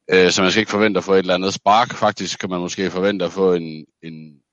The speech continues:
en måske negativ kvælstofeffekt, øh, til at starte med. Det ser vi tit, synes jeg. Øhm,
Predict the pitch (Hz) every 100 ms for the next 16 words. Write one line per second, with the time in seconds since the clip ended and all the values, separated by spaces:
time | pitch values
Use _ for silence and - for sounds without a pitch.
0 | _ 82 82 82 87 - 107 131 139 117
1 | 104 - 101 - 95 - - 98 - -
2 | 62 80 78 76 67 - 95 85 98 107
3 | 101 90 87 - 80 - 127 - 98 80
4 | 76 - 82 82 80 76